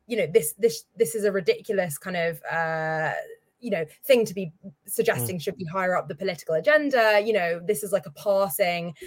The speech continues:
Speaker 1: kind of internal, like, Labour Party beef at best. And this is the problem. Because it's so complex, because we're talking about constituency Labour parties and party rules and trigger processes and kind of boring internal bureaucracy, it's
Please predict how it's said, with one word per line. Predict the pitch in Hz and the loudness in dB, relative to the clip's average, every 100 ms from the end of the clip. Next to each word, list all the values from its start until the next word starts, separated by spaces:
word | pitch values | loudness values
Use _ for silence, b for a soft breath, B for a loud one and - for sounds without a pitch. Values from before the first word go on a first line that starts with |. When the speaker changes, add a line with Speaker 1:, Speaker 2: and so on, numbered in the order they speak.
| B - | B -6
Speaker 1:
kind | 220 196 | 0 0
of | 165 - | 0 0
internal, | 220 214 208 196 190 180 - | 0 0 -2 0 2 0 2
like, | 196 - | -2 4
Labour | 202 202 | 4 4
Party | - 180 170 190 | 0 -2 -2 -4
beef | 254 240 - | -6 -6 -6
at | - 262 | -4 0
best. | 170 - B B | -2 -4 B B
And | 247 | -2
this | 403 | -2
is | 427 | -4
the | 311 | -4
problem. | 240 220 170 - - - B B B B - | -4 -4 -4 -8 -16 -20 B B B B 0
Because | 294 - 440 453 | 0 0 2 2
it's | 440 - | 2 2
so | 269 254 | 2 2
complex, | - 208 214 170 - 233 - | -2 -4 -4 -6 -6 -6 -4
because | 247 285 | -4 -4
we're | 294 | -4
talking | 277 247 | -6 -4
about | 202 175 - | -2 -4 -4
constituency | 202 - - - 330 294 277 | -6 -4 -8 -6 -8 -6 -2
Labour | 220 214 202 | 2 2 2
parties | 185 170 156 156 | -2 -4 -6 -10
and | 170 - | -10 -10
party | 277 302 302 277 | 0 0 0 -6
rules | 202 214 196 170 | 2 4 4 0
and | 180 | -8
trigger | - 302 285 | -6 -4 -4
processes | - 190 185 151 170 160 170 165 165 156 | -2 0 0 -2 -4 -4 0 2 4 2
and | 175 170 | -4 -6
kind | 185 | -4
of | 190 B B - | -6 B B -10
boring | 320 359 339 320 285 247 | -6 -2 0 0 0 2
internal | 233 240 214 208 196 | 0 0 -2 0 -2
bureaucracy, | 160 185 196 202 196 147 - - - B B | -2 4 4 4 -4 -12 -12 -14 -16 B B
it's | - | -10